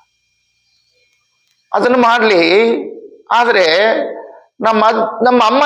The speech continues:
ಏನ್ ಮಾಡಿದಾಳೆ, ಆಕೆ ಜೀವಂತ ಅದಾಳೆ, ಆಕಿನ ಯಾಕ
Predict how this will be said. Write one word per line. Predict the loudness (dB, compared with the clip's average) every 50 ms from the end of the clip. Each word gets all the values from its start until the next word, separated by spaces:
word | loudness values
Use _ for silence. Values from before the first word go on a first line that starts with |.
| 2
ಏನ್ | 2 2 2 2 0
ಮಾಡಿದಾಳೆ, | 0 0 0 0 2 2 2 2 2 2 2 0 0 -2 -4 -6 -8 -14 -20
ಆಕೆ | _ _ _ _ -4 -2 -2 -2
ಜೀವಂತ | 0 0 2 2 2 2 2 0
ಅದಾಳೆ, | 2 2 2 2 2 0 -2 -6 -10 -12 -18 -20 _ _ _ _ _ _ _ _ _ _ _ _ _ -14 -6 -6
ಆಕಿನ | -6 -2 0 0 2 2
ಯಾಕ | 0 0 0